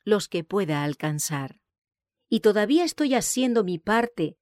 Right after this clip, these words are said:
al preparar materiales para su publicación. Pero tengo que moverme muy cuidadosamente, no sea que llegue al punto cuando ya no pueda escribir más.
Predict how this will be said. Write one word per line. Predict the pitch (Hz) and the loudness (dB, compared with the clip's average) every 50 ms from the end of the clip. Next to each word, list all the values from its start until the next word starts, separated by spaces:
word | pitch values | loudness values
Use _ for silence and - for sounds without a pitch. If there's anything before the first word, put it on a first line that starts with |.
| _ _ _ _ | _ _ _ _
al | 160 160 | -2 -2
preparar | 151 165 175 165 175 170 170 208 220 214 | 0 0 -2 0 0 2 2 2 2 2
materiales | 214 208 185 - 175 160 170 180 226 254 285 269 247 - | 2 0 0 0 -2 0 2 2 2 2 2 0 0 -2
para | - - 170 165 160 | 0 -2 -2 -2 0
su | - - 170 | -2 -4 -2
publicación. | 165 170 165 165 165 160 - 170 160 - - 160 151 151 143 123 - _ _ _ _ _ _ _ _ _ _ | -2 -2 -2 -2 -2 -2 -4 -4 -4 -2 0 0 0 -2 -4 -8 -14 _ _ _ _ _ _ _ _ _ _
Pero | - 190 185 185 180 | -2 0 0 0 0
tengo | - 294 320 339 330 320 320 320 | 0 0 0 2 2 0 0 0
que | - 269 | 0 0
moverme | 233 226 208 190 202 240 269 269 226 190 185 180 | 2 2 4 4 4 4 4 2 0 0 -2 -2
muy | 180 190 240 302 330 320 | 0 2 2 2 2 0
cuidadosamente, | - - 196 170 170 165 175 180 175 - 185 175 175 175 175 170 160 - 160 - 170 _ _ _ _ _ _ _ _ _ | 0 0 0 0 0 0 -2 -4 -4 -4 -4 -2 -2 -2 -4 -4 -6 -8 -12 -12 -12 _ _ _ _ _ _ _ _ _
no | 180 185 | -6 -6
sea | 170 - - 214 214 202 | -2 2 2 2 2 2
que | - - 185 175 | 2 0 0 2
llegue | 175 220 208 208 | 2 2 4 4
al | 190 180 160 | 2 0 -2
punto | - 196 226 240 240 226 - - 170 160 - _ _ _ _ _ _ | -2 0 2 2 2 0 0 -2 -4 -4 -4 _ _ _ _ _ _
cuando | - 208 190 185 190 | -2 0 2 2 2
ya | 170 196 190 | 2 2 0
no | 175 180 175 160 | 0 -2 -4 -6
pueda | - - 214 269 311 320 | -4 -2 0 2 2 2
escribir | 311 269 - - 190 180 151 165 156 151 | 2 0 0 -2 -2 0 2 2 2 2
más. | 147 147 143 139 - - - - - - | 0 -4 -4 -6 -8 -12 -14 -14 -16 -18